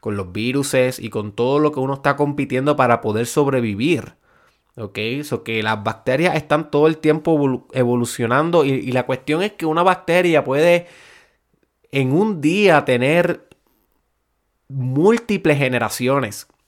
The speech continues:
Entonces el ser humano se tarda años, décadas en tener una generación, qué sé yo,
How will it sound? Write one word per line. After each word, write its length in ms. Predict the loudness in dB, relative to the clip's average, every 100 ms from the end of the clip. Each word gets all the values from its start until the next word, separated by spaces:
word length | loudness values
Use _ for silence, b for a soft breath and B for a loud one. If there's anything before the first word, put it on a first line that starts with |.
| _ _ b b b
Entonces 260 | -6 0 2
el 40 |
ser 180 | 4 2
humano 320 | 4 4 4
se 140 | 2
tarda 720 | 2 2 4 4 4 0 -12 _ _ _
años, 540 | 2 2 2 -4 -2
décadas 600 | 0 0 0 -4 -6 -12 -8
en 160 | -6
tener 260 | -2 -2 0
una 160 | 0 0
generación, 680 | 0 -2 -4 -2 -2 -2 -8
qué 120 | -10
sé 160 | -8
yo, 500 | -2 0 0 -2 -8